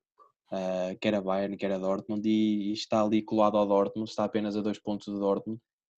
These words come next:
Este fim de semana também voltou, ah, aos jogos e, e ganhou por três a um no sempre difícil terreno do Eintracht. Destaque ainda também para, para a escorregadela do Leipzig, que, que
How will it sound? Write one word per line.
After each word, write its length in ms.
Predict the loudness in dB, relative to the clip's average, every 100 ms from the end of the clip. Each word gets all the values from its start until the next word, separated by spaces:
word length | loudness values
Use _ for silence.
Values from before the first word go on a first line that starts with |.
| _
Este 220 | -4 -2 -2
fim 100 | -4
de 80 |
semana 320 | -2 -2 0 0
também 280 | 0 0
voltou, 580 | 0 -2 2 2 2 0 _ _ _ _ -2
ah, 360 | 0 2 2
aos 180 | 0 2
jogos 380 | 2 2 0 0
e, 60 |
e 300 | 2 2 2
ganhou 260 | 0 0 -2
por 160 | -4 -2
três 320 | 0 0 0
a 80 | -4
um 160 | -6 _ -14
no 260 | -10 -8 -6
sempre 300 | -2 -2 2
difícil 440 | 0 0 -2 -2
terreno 320 | -6 -4 -2
do 120 | 0 0
Eintracht. 420 | 0 0 -2 -6 -20 _ _ _ _ -16
Destaque 380 | -2 0 2 2
ainda 140 | 0
também 320 | 2 2 2 0
para, 400 | 0 2 2 0 -2
para 280 | 0 0 0
a 20 |
escorregadela 640 | -4 -6 0 2 4 4
do 140 | 2
Leipzig, 460 | 2 0 -2 -4 -6 0
que, 320 | 2 2
que 40 | -2